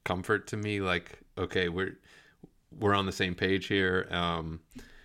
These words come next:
and to answer your original question before I took it in a totally different direction, uh, I, I don't know how it is. I'm just trying to, uh, create kindness and leave them open to,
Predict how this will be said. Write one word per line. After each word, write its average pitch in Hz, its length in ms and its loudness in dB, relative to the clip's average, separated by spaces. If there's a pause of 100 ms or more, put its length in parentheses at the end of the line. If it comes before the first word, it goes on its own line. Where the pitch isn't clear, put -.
(360)
and 95 440 4
to 107 140 0
answer 110 300 2
your 104 220 6
original 98 320 4
question 90 340 -2
before 92 300 0
I 90 80 0
took - 260 -6
it 90 80 2
in 87 220 -2 (120)
a - 60 -14
totally 92 320 0
different 90 260 -4
direction, 87 540 0 (100)
uh, 87 600 2
I, 110 160 10 (600)
I 120 120 8
don't 117 100 4
know 90 60 2
how 85 160 2
it 73 100 -4
is. - 120 -12 (420)
I'm 92 80 -4
just 95 180 -2
trying 98 360 -2
to, 101 160 0 (680)
uh, 90 300 0
create 127 260 6
kindness 110 380 2
and 101 140 -4
leave 104 160 0
them 101 160 2
open 95 320 2
to, 92 480 -2